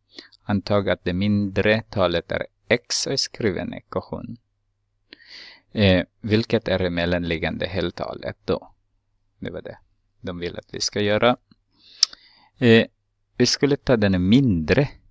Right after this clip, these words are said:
udda tal som x. Så kan vi väl göra det. Det är den som de vill.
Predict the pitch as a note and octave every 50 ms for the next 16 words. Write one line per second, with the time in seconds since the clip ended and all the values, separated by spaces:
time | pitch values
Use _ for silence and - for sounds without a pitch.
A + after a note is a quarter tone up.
0 | _ _ _ _ _ _ _ - B2 A#2 - E2+ - - - - - - - -
1 | - - - - - - _ - - - - - - - _ _ _ _ _ _
2 | _ _ _ _ _ _ - - - - - - A#2+ C3+ C#3 A#2+ G2+ F2 F2 E2+
3 | F2+ G2+ B2 - - - F2 G#2+ - _ _ _ _ _ _ _ _ _ _ _
4 | _ _ _ _ - - - - G#2 - - - G2 F#2+ F#2+ F#2+ F#2+ G2 A#2 D#3+